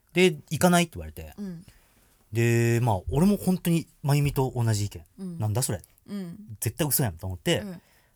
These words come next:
Speaker 1: まあまあ、でも、えっと、日曜日だったかな。
Speaker 2: うん。
Speaker 1: 練習終わった後に、「ちょ、みんなで行こまい」ってなって。
Speaker 2: うん。
Speaker 1: それこそね、な-、七、八人ぐらい。
Speaker 2: うん。
Speaker 1: で、みんなでチャリこいで、
Speaker 2: うん。
Speaker 1: そのペットショップに向かったんだって。
Speaker 2: うんうん。
Speaker 1: で、三十分ぐらいかけてさ。
Speaker 2: うん。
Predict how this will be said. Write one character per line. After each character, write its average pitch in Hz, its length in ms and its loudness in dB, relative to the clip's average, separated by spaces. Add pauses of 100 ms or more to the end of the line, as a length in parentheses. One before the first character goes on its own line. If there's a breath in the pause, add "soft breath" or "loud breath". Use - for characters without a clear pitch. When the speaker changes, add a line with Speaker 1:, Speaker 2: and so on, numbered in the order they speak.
Speaker 1:
ま 185 100 6
あ - 20 8
ま 180 120 6
あ、 - 40 6
で 143 60 0
も、 104 260 -2 (360)
え 123 60 -6
っ - 40 -6
と、 104 280 0
日 139 320 4
曜 277 100 6
日 202 60 4
だ 135 80 4
っ - 40 -2
た 101 100 -6
か 95 60 -6
な。 87 300 -10
Speaker 2:
う 214 60 -12
ん。 214 380 -12
Speaker 1:
練 202 180 4
習 220 140 4
終 - 20 6
わ 208 100 6
っ 208 40 2
た 202 120 0
後 151 140 -2
に、 95 320 -4 (160)
「ち - 80 -6
ょ、 - 20 -2
み 156 120 2
ん 339 60 0
な 392 100 4
で 190 80 2
行 117 80 -2
こ 131 60 0
ま 135 120 2
い」 - 40 0
っ - 0 -
て - 80 -10
な 85 80 -10
っ - 40 -18
て。 - 160 -16
Speaker 2:
う 208 60 -10
ん。 196 260 -10 (840 soft breath)
Speaker 1:
そ - 140 0
れ 208 80 6
こ 220 100 -2
そ 147 100 0
ね、 104 140 0
な-、 123 380 2
七、 147 260 4
八 175 280 0
人 175 320 0
ぐ 139 100 -2
ら 92 120 0
い。 73 100 -18 (180)
Speaker 2:
う 214 80 -10
ん。 190 300 -12 (140)
Speaker 1:
で、 143 140 0
み 180 160 2
ん 196 60 2
な 202 120 2
で 107 240 -2 (840)
チ - 100 -2
ャ 180 40 2
リ 131 100 -2
こ 107 200 -4
い 95 60 -4
で、 85 400 -12
Speaker 2:
う 208 60 -16
ん。 180 240 -14 (500)
Speaker 1:
そ - 140 -6
の 135 80 -2
ペ 131 120 -2
ッ - 60 -12
ト 175 100 -2
シ 165 100 0
ョ - 20 -6
ッ - 40 -8
プ 127 100 -4
に 98 80 -2
向 104 140 0
か 127 100 -2
っ 135 80 -6
た 147 120 -6
ん 113 60 -2
だ 95 60 -6
っ - 40 -14
て。 - 240 -20
Speaker 2:
う 190 60 -14
ん 196 40 -10
う - 20 -10
ん。 165 320 -14
Speaker 1:
で、 - 60 -6
三 - 200 0
十 131 100 -2
分 139 200 -2
ぐ 127 40 2
ら 104 60 2
い 92 40 -2
か 85 80 -8
け 82 80 -10
て 82 100 -14
さ。 87 120 -12
Speaker 2:
う 190 60 -6
ん。 170 200 -12